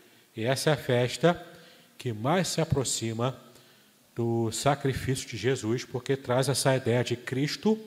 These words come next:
morrendo pra salvar e libertar o mundo inteiro dos seus pecados. Festa dos Tabernáculos.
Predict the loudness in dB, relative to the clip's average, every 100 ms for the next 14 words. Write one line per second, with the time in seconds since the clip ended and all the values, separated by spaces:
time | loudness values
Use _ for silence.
0 | -18 -20 -20 -20 _ -2 0 0 0 2
1 | 4 2 4 6 6 10 10 10 8 -4
2 | -8 -2 2 4 4 4 4 6 4 0
3 | 0 -2 2 2 2 -4 -20 -20 -20 _
4 | -4 -2 0 -2 0 -4 -4 -10 -10 -16
5 | -20 _ _ _ _ -20 -18 0 8 8
6 | 8 2 6 8 10 10 12 10 10 4
7 | 2 0